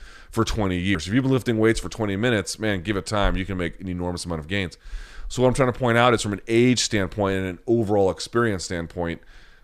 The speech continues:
Miesha Tate is a senior level fighter, but she had four years off, and so you wonder how much could be gained given, um, that large gap. But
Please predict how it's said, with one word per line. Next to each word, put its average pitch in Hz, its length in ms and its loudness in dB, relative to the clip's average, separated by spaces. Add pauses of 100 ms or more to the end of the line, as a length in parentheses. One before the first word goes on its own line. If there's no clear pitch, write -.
(120)
Miesha 113 240 0
Tate 117 240 4
is 95 140 0
a 85 60 -6
senior 107 460 0
level 90 300 0
fighter, 87 520 2 (320)
but 151 400 8
she 120 200 -2
had 107 140 0
four 127 400 0
years 95 380 0
off, 120 380 6
and 85 120 -8
so 135 380 4
you 104 180 0
wonder 98 600 2 (460)
how 123 260 2
much 113 340 0
could 110 220 -2
be 98 100 -4
gained 92 560 -2
given, 87 480 -4
um, 80 280 -6
that 92 220 -2
large 78 360 -4
gap. 76 260 -6
But 92 180 0